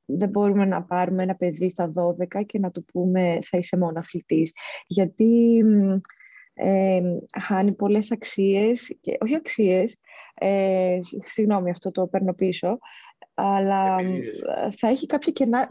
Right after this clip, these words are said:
Speaker 1: και, ε, εμπειρι-, όχι, θα έχει κάποια κενά στην εκπαίδευσή του αργότερα, που θα του είναι πάρα πολύ χρήσιμα. Δηλαδή, από μικρές ηλικίες δεν μπορείς να πάρεις ένα παιδί και να του πεις, «Θα είσαι μόνο αθλητής». Μ, δεν γίνεται. Οπότε είναι σημαντικό, ε,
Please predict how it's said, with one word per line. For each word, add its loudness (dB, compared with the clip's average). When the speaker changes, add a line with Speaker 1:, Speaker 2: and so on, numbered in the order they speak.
Speaker 1:
και, -2
ε, -2
εμπειρι-, 2
όχι, -2
θα 0
έχει 0
κάποια -2
κενά 0
στην -4
εκπαίδευσή 0
του -2
αργότερα, 0
που -20
θα -6
του -6
είναι -4
πάρα 0
πολύ -4
χρήσιμα. -2
Δηλαδή, 0
από -2
μικρές 2
ηλικίες 2
δεν 2
μπορείς 2
να 2
πάρεις 0
ένα 0
παιδί 0
και -4
να -2
του -8
πεις, 0
«Θα -2
είσαι -2
μόνο 0
αθλητής». -2
Μ, 2
δεν 0
γίνεται. 0
Οπότε 0
είναι 2
σημαντικό, 0
ε, -2